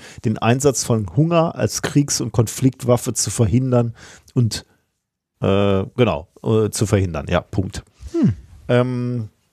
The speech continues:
Speaker 1: also dieses Welternährungsprogramm ist wohl die größte humanitäre Organisation der Welt, die sich mit der Bekämpfung des Hungers und der Förderung der Ernährungssicherheit befasst.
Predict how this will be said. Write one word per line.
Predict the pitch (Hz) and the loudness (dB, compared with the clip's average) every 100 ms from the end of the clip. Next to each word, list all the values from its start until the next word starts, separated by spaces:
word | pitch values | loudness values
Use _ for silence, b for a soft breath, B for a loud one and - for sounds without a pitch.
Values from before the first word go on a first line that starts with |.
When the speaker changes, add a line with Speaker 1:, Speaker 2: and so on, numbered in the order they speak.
| _ _ _ _ _ - - | _ _ _ _ _ -6 -2
Speaker 1:
also | 127 123 | 0 2
dieses | 131 107 | 0 2
Welternährungsprogramm | 131 196 151 160 104 - 180 160 160 | 0 2 -2 -2 -4 -2 -2 0 0
ist | 170 135 | -2 -2
wohl | 147 | 0
die | 127 | 0
größte | 104 120 202 - 160 | 0 0 0 0 -4
humanitäre | 165 156 143 135 - 160 147 | 0 0 0 0 0 0 0
Organisation | - 127 131 110 120 - - 139 | 0 2 0 0 0 0 0 2
der | 113 95 | 2 2
Welt, | 98 107 180 - - B B B B - | 0 0 0 -4 -14 B B B B -2
die | 143 | 0
sich | 151 156 - - | 2 0 -2 0
mit | 131 - | 0 2
der | 143 127 | 0 2
Bekämpfung | 120 123 131 135 - 131 | 0 0 0 -2 -4 -2
des | 117 - | -2 0
Hungers | 147 160 160 160 | 0 2 0 -2
und | - | -2
der | 120 | 0
Förderung | 139 127 127 120 120 | 2 2 2 0 0
der | 117 113 | 0 0
Ernährungssicherheit | - 110 123 123 107 101 - 104 - 92 92 - | 0 0 2 2 0 -4 -4 0 0 0 -2 -4
befasst. | - - 80 80 - | -6 -2 0 0 -4